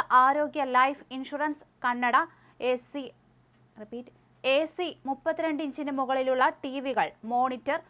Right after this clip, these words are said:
പ്രൊജക്ടർ, ഡിഷ് വാഷർ, വാഷിംഗ് മെഷീൻ, മുന്നൂറ്റൻപത് സി സിക്ക് താഴെയുള്ള ഇരുചക്ര വാഹനങ്ങൾ, മുച്ചക്ര വാഹനങ്ങൾ,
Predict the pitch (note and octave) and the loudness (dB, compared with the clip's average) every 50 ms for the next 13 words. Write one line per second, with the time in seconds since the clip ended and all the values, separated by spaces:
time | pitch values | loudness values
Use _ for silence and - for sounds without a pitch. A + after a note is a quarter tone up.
0 | _ _ _ - C#4+ D4 C4 D#4+ F4 D4+ - - A#3 E3 - - _ _ - G#3 | _ _ _ 0 0 0 0 -2 -6 -8 -4 -4 -4 -4 -4 -8 _ _ -8 -8
1 | C4 B3 - C#4+ C#4 C4 C4 C4+ - C#4 C#4 - - _ _ _ - - - D#4 | -8 -8 -4 -2 0 0 0 -2 -4 -4 -4 -6 -8 _ _ _ -2 0 2 2
2 | E4+ E4 - F#4+ F#4 E4+ D4 C#4+ - C4 G#3+ F#3 - - _ _ _ B3+ D4 D#4 | 2 0 -2 -6 -4 -4 -4 -4 -2 -4 -4 -4 -6 -16 _ _ _ -6 -6 -4
3 | D#4 F4+ F#4 - - E4+ D#4+ D4 C#4+ D#4 D4+ D#4 D#4+ - D4+ C#4+ C#4 - D4 C#4 | -2 -2 -2 0 0 0 0 0 -2 -2 -4 -4 -6 -6 -6 -8 -8 -8 -8 -8
4 | C#4 C4+ - C4+ B3+ B3 B3+ B3+ C4 B3+ B3+ B3 A#3 G3 - - A#3+ B3 B3 - | -8 -2 2 4 4 4 4 2 0 0 2 4 2 2 2 0 -6 -8 -6 -8
5 | C#4+ - - B3+ B3 A#3+ A#3+ A#3+ A#3 B3+ B3 B3 B3 C4+ E4+ F4+ - _ _ _ | -10 -6 -4 -2 0 2 2 0 0 -2 -6 -2 -2 -2 -2 -2 -8 _ _ _
6 | _ C4 C#4 - - D4+ - - C#4 C4 B3+ B3 B3 B3 B3+ B3 B3 B3 C4 E4 | _ -10 -8 -6 -6 -6 -4 -2 0 2 4 4 2 2 0 -6 -2 0 0 -2